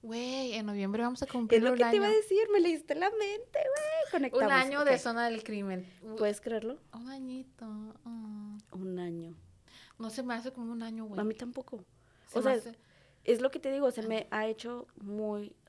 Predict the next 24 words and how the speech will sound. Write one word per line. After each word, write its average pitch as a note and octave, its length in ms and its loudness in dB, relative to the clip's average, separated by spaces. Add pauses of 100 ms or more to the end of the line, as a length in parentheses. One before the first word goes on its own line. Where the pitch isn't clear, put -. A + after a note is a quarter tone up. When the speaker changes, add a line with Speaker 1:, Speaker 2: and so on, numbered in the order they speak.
Speaker 2:
rápido G3+ 600 -10
el F#3+ 120 -14
tiempo. G3+ 420 -12 (140)
Pero F#3+ 300 6
bueno, F3 460 2 (140)
sorry, F#3 300 2
Speaker 1:
Ay, E3 40 -4
Speaker 2:
ya F#3 400 2
Speaker 1:
ya A3 120 4
salimos A3 400 2
Speaker 2:
hicimos - 0 -
Speaker 1:
del G#3+ 160 -8
tema. G#3 160 -12 (300)
Speaker 2:
un A3+ 100 2
Speaker 1:
Ya. A3 40 0
Speaker 2:
poquito B3 400 2
de, G3+ 320 2
de, F#3+ 360 0
del F#3 220 0
tema, B3+ 460 4 (200)
porque A#3+ 580 2
hoy G3+ 120 0
me A3+ 140 -4
toca A#3+ 420 -6